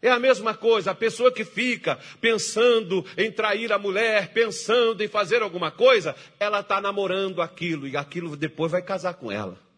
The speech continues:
Como esse povo aqui.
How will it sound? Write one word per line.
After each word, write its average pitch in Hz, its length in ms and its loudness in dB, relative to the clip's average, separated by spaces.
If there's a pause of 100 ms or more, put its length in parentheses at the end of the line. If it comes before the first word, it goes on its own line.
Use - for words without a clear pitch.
(960)
Como 262 240 4
esse 262 200 0
povo 262 420 2
aqui. 220 360 -6